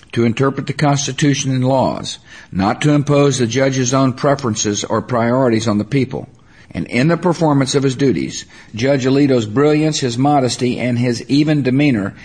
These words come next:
have gained him the respect of his colleagues and of the attorneys appearing before him. Prior to becoming a judge, Sam Alito served for three years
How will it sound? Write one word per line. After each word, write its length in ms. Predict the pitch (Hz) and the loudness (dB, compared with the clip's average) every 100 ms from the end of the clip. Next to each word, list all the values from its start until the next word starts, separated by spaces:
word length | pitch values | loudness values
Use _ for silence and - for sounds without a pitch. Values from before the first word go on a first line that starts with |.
| - | -12
have 200 | - 113 | -4 -2
gained 300 | 113 143 147 | 0 2 2
him 140 | 143 139 | 2 2
the 100 | 120 | 0
respect 480 | 120 - 151 147 147 | -2 -2 0 0 0
of 80 | |
his 100 | 131 | -2
colleagues 560 | - 160 135 104 104 - - - | 0 2 2 2 -2 -6 -14 -6
and 140 | 123 | 0
of 120 | 131 117 | 0 2
the 100 | 120 | 0
attorneys 540 | 113 151 131 110 107 | 0 0 2 0 -2
appearing 420 | 92 123 117 113 | -4 0 2 2
before 360 | 110 - 123 110 | 0 0 0 0
him. 260 | 92 - 98 - - - _ - - - - | -2 -6 -14 -20 -20 -20 _ -20 -20 -20 -6
Prior 240 | 117 123 135 | -2 2 2
to 40 | |
becoming 440 | 123 139 143 143 | 0 0 2 2
a 40 | 147 | 2
judge, 540 | 139 139 107 113 123 | 2 2 2 0 -2
Sam 240 | - 135 135 | -2 2 2
Alito 420 | 127 139 123 113 | 4 4 4 2
served 320 | - 127 127 | 2 0 0
for 100 | 113 | -2
three 320 | - 131 151 | -2 2 4
years 440 | 135 107 98 110 | 4 4 2 -2